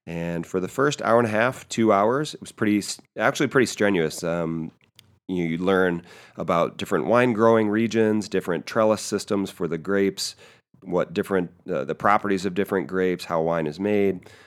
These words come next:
Um, so that's the viticulture and enology part. But for the final hour of class, you drank wine. And <laughs> it was, really, you were sampling wine,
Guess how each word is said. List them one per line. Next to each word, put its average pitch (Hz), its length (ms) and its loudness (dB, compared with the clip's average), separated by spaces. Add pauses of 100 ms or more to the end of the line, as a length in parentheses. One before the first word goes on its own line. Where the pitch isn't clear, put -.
(140)
Um, 85 200 -6
so 90 140 -8
that's 117 220 4
the 107 100 0
viticulture 95 720 0
and 87 300 -4
enology 85 560 -2
part. 73 320 -8 (220)
But 87 100 -6
for 107 120 0
the 95 100 4
final 147 480 2
hour 117 320 4
of 101 120 -2
class, 76 540 -2 (400)
you 82 120 -4
drank 87 340 0
wine. 69 340 -4 (880)
And 82 640 0 (260)
<laughs> - 240 -8
it 110 240 2
was, 98 300 0 (260)
really, 135 300 8
you 117 80 8
were 104 100 6
sampling 90 480 2
wine, 73 300 -2